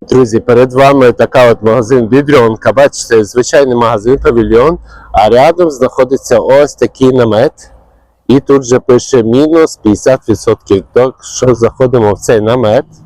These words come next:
і подивимося, що там незвичного є, що можна купити. Ось тут везуть такий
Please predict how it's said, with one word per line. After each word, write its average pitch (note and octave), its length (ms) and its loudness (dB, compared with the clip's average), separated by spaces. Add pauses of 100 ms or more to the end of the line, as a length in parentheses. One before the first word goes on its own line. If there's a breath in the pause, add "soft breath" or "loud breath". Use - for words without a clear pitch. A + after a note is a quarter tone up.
(720 soft breath)
і C3+ 100 2
подивимося, D#3 600 -2
що C3 180 -2
там A#2+ 220 -2
незвичного A2+ 600 0
є, A2 280 0 (1080 soft breath)
що A2 220 -4
можна A2+ 260 -2
купити. G#2+ 560 -2 (4000 loud breath)
Ось A#2+ 320 -2
тут A2 220 -2
везуть G#2 320 -2
такий G#2 260 -4